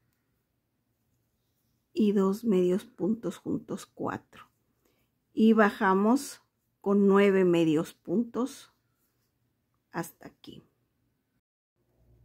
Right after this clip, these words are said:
Ya que terminamos de tejer aquí los nueve medios puntos,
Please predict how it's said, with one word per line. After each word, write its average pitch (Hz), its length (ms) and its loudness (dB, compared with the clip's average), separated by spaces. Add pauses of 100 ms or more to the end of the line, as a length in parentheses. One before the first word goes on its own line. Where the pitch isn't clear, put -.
(1900)
Ya 277 220 2
que 339 120 0
terminamos 233 640 4
de 240 100 4
tejer 208 380 -4
aquí 196 300 -4
los 185 500 -4
nueve 196 380 2
medios 180 480 0
puntos, - 800 -4